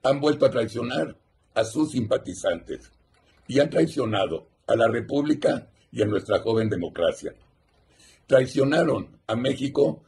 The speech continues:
para aliarse con un autoritario de la derecha. Y lo peor, están a punto de romper su coalición y con esto entregarle a Morena el Estado de México y la presidencia. Y si logran su objetivo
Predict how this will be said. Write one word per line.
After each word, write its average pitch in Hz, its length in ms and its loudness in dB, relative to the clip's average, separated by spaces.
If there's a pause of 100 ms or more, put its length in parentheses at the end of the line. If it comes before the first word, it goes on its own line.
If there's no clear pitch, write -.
(220)
para 113 200 6
aliarse 127 420 2
con 127 160 -2
un 127 160 0
autoritario 113 720 0
de 107 100 0
la 90 100 2
derecha. 87 540 -6 (680)
Y 90 100 -6
lo 95 180 0
peor, 120 420 4 (640)
están 135 380 2
a 135 160 0
punto 160 540 -2 (240)
de 110 120 0
romper 120 360 2
su - 120 -4
coalición 98 800 -2 (240)
y 107 100 -8
con 123 220 2
esto 143 260 0
entregarle 120 440 2
a 107 40 6
Morena 104 480 -2 (280)
el 104 140 0
Estado 143 360 2
de 123 140 0
México 117 640 -4 (340)
y 101 80 -4
la 110 200 2
presidencia. 80 760 -8 (800)
Y 120 100 -8
si 127 140 0
logran 151 320 4
su - 140 -4
objetivo 123 760 -2